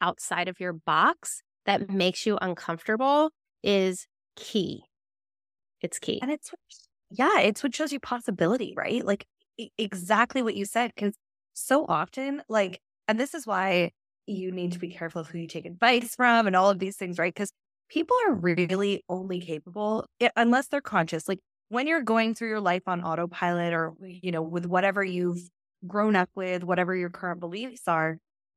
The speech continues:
Speaker 2: you're only capable of looking at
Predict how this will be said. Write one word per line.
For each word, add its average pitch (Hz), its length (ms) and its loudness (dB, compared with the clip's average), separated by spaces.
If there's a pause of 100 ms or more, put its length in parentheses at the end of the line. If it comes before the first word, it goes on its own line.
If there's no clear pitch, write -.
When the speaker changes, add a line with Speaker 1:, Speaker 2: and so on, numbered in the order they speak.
(200)
Speaker 2:
you're 220 260 4
only 311 340 4
capable 226 760 -2
of 190 160 2
looking 202 680 -4
at 165 600 -6